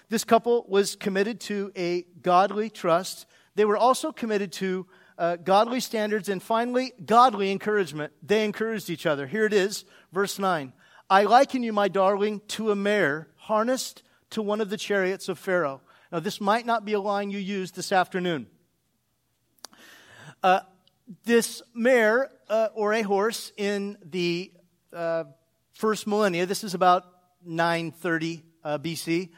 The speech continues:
uh, was considered divine-like. Any of Pharaoh's horses were considered divine.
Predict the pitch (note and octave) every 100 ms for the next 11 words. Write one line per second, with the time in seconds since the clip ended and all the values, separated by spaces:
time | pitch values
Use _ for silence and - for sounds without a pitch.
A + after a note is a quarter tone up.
0 | - _ _ - E3+ F3+ D#3+ G3 G3+ G3
1 | - - A3 - C4+ A#3 G3 F3 G3+ F3
2 | G3 G#3+ E3 C3 - A#3 D4 C#4+ F3+ -
3 | A3 A3 A3 F#3+ F3+ - F#3+ - F#3 -
4 | F3+ - F#3+ F#3+ D3 D3+ D3 E3 C3